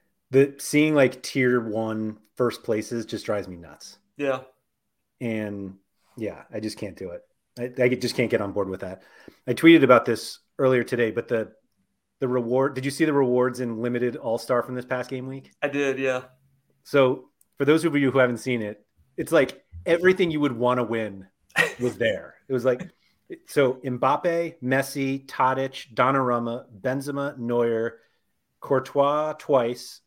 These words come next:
Speaker 1: Sané, and Undav, and then Sangare, two Hilairs, two Bergheises, like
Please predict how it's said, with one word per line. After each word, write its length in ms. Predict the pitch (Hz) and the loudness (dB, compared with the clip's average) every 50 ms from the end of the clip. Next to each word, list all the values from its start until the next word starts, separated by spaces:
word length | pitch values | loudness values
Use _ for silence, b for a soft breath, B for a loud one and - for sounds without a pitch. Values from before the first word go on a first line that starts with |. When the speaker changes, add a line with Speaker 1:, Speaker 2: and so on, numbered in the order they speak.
| _ _ - | _ _ -18
Speaker 1:
Sané, 720 | - - - 135 123 123 123 123 123 123 123 123 123 - | -16 -8 -6 -4 -4 -4 -4 -4 -4 -4 -4 -4 -6 -10
and 140 | - 110 113 - - | -14 -16 -16 -12 -10
Undav, 540 | 139 143 127 123 131 123 123 120 120 120 - - | -8 -6 -2 0 2 4 4 2 0 -2 -6 -6
and 120 | 156 147 | -2 -2
then 80 | 147 139 | -2 -2
Sangare, 800 | 139 - 151 127 123 120 123 123 127 127 127 127 127 131 123 - _ _ _ _ _ _ _ _ _ | -2 -2 -2 -2 2 2 4 4 6 6 4 4 2 0 -4 -8 _ _ _ _ _ _ _ _ _
two 220 | - - 175 165 160 | -4 0 2 2 2
Hilairs, 500 | 156 147 131 131 131 131 131 131 127 - | 2 4 6 8 8 8 8 6 4 0
two 140 | - 185 180 | 0 0 2
Bergheises, 800 | 147 151 147 147 135 151 147 135 135 135 - 139 139 135 123 131 | 6 6 6 6 6 4 2 2 0 0 -4 -6 -6 -6 -4 -2
like 260 | 127 123 120 - - | -2 -2 -2 -4 -8